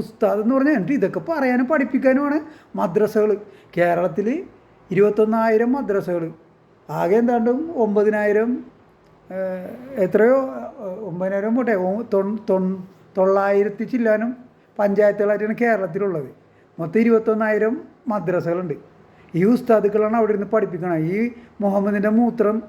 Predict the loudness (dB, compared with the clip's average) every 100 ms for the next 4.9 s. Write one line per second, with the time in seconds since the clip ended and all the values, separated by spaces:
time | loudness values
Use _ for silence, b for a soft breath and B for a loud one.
0 | -2 0 0 -2 -2 -4 -8 B B 0
1 | 2 2 0 0 0 -2 -4 -4 -2 0
2 | 0 0 2 2 4 2 0 0 -2 -2
3 | -2 -6 -6 -6 -8 -10 -18 -20 -20 -20
4 | -20 -20 -20 -20 -20 -20 -2 2 4